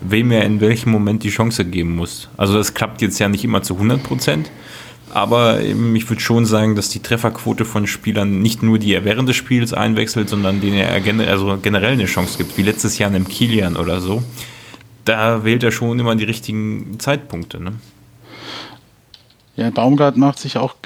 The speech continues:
Speaker 2: äh, immer mal, äh, in bestimmten Situationen, äh,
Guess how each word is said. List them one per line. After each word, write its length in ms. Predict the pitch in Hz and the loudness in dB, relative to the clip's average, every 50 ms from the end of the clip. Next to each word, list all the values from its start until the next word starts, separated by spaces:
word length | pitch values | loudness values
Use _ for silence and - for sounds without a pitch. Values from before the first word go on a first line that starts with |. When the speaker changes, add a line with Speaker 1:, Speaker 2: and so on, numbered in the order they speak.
| - - - | -16 -8 -4
Speaker 2:
äh, 220 | 127 123 120 127 - - - - | -2 -2 -2 -4 -6 -12 -8 0
immer 200 | - 135 143 139 | 4 4 6 6
mal, 460 | 139 139 131 131 131 131 135 135 127 - - - | 6 6 6 6 4 4 2 2 0 -4 -8 -6
äh, 460 | 123 120 120 123 - - - - - | -6 -4 -4 -6 -8 -12 -14 -10 -4
in 380 | 107 131 127 - - - - 143 | 0 0 0 0 -2 -8 -8 -8
bestimmten 460 | 131 117 - - 139 147 - 147 123 | -8 -6 -2 0 0 2 2 0 -2
Situationen, 720 | 120 123 - 123 123 113 - - 131 131 131 131 - - - | -4 -4 -4 -6 -6 -4 -4 -2 2 2 2 2 2 0 -6
äh, 40 | - | -12